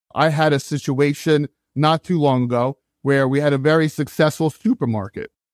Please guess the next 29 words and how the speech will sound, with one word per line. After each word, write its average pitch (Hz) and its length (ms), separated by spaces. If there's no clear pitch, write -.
They're 143 120
not 147 200
in 202 100
banking. 139 460
They're 151 180
in 170 80
supermarkets, 139 600
right? 143 180
They're 151 120
selling 160 380
steaks 143 400
and 120 120
they're 127 120
selling 147 540
chopped 170 340
meat 123 160
and 120 120
they 131 80
have 147 260
their, 143 300
the 147 60
produce 180 460
department, 120 440
right? 143 140
And 156 100
this, 156 160
that's 180 300
their 185 200
specialty. 123 640